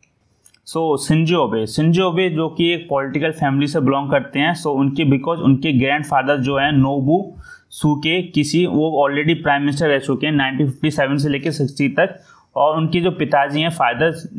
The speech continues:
उनके जो पिताजी Shintaro Abe, वो already foreign minister रह चुके हैं नाइनटीन एटी टू से लेके एटी सिक्स तक। So, आबे जो कि जापान के longest serving prime minister बने हैं by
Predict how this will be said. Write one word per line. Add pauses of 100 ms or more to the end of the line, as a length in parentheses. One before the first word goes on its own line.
(600)
उनके
जो
पिताजी
Shintaro
Abe, (260)
वो
already
foreign (280)
minister
रह
चुके
हैं
नाइनटीन
एटी
टू
से (300)
लेके
एटी
सिक्स
तक।
So, (420)
आबे
जो
कि
जापान
के
longest
serving
prime
minister
बने
हैं
by